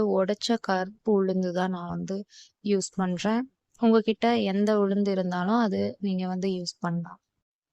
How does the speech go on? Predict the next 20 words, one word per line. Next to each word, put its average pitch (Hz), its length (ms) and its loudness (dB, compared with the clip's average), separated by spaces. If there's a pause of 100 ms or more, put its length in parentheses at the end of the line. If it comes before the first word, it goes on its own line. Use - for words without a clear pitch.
(120)
அரிசி, 247 540 4
உளுந்து 208 640 2
இதை 202 220 -2
வந்து 202 260 2
நான் 202 200 4
எந்த 185 380 0
குவான்டிட்டியில 190 580 0
எடுத்துக்கிட்டேன்னா, 180 640 -2 (380)
அஞ்சு 214 460 2
இஸ்டு - 220 -10
ஒண்ணு 180 440 -2 (140)
அப்படிங்கிற 180 840 -4 (120)
குவான்டிட்டியில 175 540 -4
எடுத்துக்கிட்டேன். - 400 -10 (420)
அரிசி 220 600 2
அஞ்சு 202 440 -2 (100)
டம்ளர்னா 190 640 -2 (640)
உளுந்து 220 600 6
ஒரு 185 300 0
டம்ளர். 170 440 0